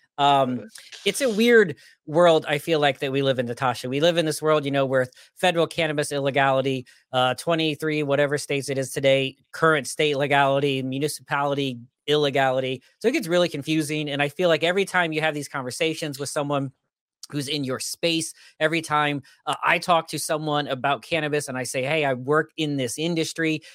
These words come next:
the number one question, which is the number one question you get, is probably always about, "When are we gonna legalize?" and all this and that. I would like to ask your opinion, 'cause I've never had someone as smart as you in my,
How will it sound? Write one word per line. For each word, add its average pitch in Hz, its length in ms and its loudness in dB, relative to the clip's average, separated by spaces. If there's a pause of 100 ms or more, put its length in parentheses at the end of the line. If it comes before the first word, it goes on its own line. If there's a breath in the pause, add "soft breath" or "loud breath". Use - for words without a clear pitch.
(160 loud breath)
the 185 220 -4
number 220 340 2
one 214 160 0
question, 214 480 -4
which 214 200 -6
is 170 80 -8
the 170 100 -4
number 170 240 -2
one 156 160 -2
question 147 340 -4
you 143 80 -6
get, 151 200 2
is 139 100 -2
probably 147 400 0
always 143 300 2
about, 120 280 -4 (340)
"When 117 160 -12
are 131 40 -2
we 143 100 -2
gonna 175 180 2
legalize?" 139 560 0
and 135 80 -6
all 139 100 -2
this 139 200 -6
and 127 100 -6
that. 120 220 -4 (480 soft breath)
I 165 220 6
would 269 180 -2
like 156 240 2
to 151 160 -6
ask 135 280 -4
your 147 180 -2
opinion, 120 380 -8
'cause 143 120 -4
I've 160 140 0
never 185 220 -2
had 143 180 -4
someone 127 300 -6
as 113 120 -12
smart - 400 -4
as 113 160 -10
you 123 200 -6
in 117 160 -8
my, 107 240 -8